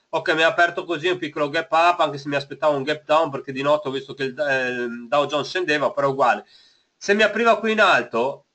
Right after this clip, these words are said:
eh, mi può succedermi che mi vedete questo gap qui, da qui a qui. Sono centoventi. Se da qui mi faceva un centoventi, mi apriva qui. E qui erano un centoventi, erano altri millecinquecento euro in perdita. Non mi piaceva.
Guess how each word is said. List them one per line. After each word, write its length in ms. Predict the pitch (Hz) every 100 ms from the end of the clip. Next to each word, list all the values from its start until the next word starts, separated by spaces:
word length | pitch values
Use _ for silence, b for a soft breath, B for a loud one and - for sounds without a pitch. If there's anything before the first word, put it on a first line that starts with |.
| _
eh, 640 | - 196 190 190 190 185 180
mi 160 | 185
può 200 | 180 214
succedermi 500 | 208 202 220 226 208
che 100 | -
mi 80 | 170
vedete 340 | 160 175 208 190
questo 240 | 151 160
gap 240 | 143 139
qui, 240 | - 123 - _
da 140 | - 127
qui 140 | 143
a 40 | 131
qui. 240 | 131 120 _ _ _ _ _ _ _
Sono 240 | _ 190 180
centoventi. 880 | - 185 190 175 151 120 101 110 -
Se 200 | - 180
da 160 | 196
qui 180 | 196 226
mi 120 | 208
faceva 320 | 175 160 277 175
un 80 | 147
centoventi, 920 | 170 151 156 156 135 107 - 110 120 _ _ _ _ -
mi 120 | 147
apriva 380 | 185 156 165 -
qui. 360 | 160 302 - _ _ _
E 140 | - 139
qui 200 | 202 233
erano 360 | 156 147 143
un 80 | 139
centoventi, 640 | 139 160 151 151 160 185 175
erano 320 | 131 131 131
altri 320 | 143 139 147
millecinquecento 920 | 135 135 131 123 123 120 127 117 113
euro 160 | 131 139
in 100 | -
perdita. 560 | 127 147 110 - 92 - _ _ _ -
Non 180 | 135
mi 160 | 151 131
piaceva. 580 | - - 175 170 104